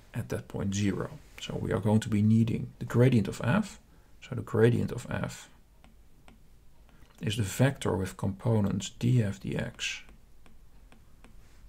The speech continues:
df dy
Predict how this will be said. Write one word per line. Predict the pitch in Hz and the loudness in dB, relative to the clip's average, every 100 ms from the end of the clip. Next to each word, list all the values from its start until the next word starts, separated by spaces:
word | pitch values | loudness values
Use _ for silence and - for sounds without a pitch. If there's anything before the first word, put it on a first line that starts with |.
| - - - - 110 | -20 -20 -20 -10 -2
df | 110 107 98 - - - - - - - - - - - - - - | 0 0 -2 -6 -12 -20 -20 -20 -20 -20 -20 -20 -20 -20 -20 -20 -10
dy | - 120 113 - 165 | -4 -4 -2 2 2